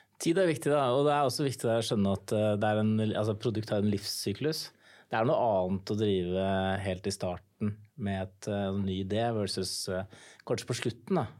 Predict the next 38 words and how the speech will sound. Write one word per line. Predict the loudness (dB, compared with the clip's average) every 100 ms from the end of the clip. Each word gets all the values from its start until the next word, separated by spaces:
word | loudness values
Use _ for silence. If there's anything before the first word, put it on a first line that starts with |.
| -6
hvor | -2
du | -2
på | 0
en | -2
måte | -2 -2 -2
bare | -2
skal, | -2 -2 0 0
eh, | 0 0
holde | -2 -2 0 0 -2
et | -4
produkt | -6 -6 -6 -2
i |
live | -2 0 0 -2 -4 -10 -20 -14 -2
en | -2
liten | 0 -2
stund | 0 0
til. | 0
Det | 0
er | -2
to | -2 -4
forskjellige | -2 -2 0 0 0
typer | -2 -2 -4
kontekster, | -4 -2 -4 0 0
og | 2 0
hvis | -2
du | -2
ikke | -2 0
er | 0
bevisst | -2 -4 -8 -16 -20 -20 _
det, | -2 0 -2 -10 -20 -20 -20 -20 -10
og | -4
prøver | 0 2 4
å | 4 2
applisere | 0 0 2 2
den | 2 0
samme | 0 0 0 0
type | -2 -2
fremgangsmåte, | -2 0 -2 -2 -4 -2 0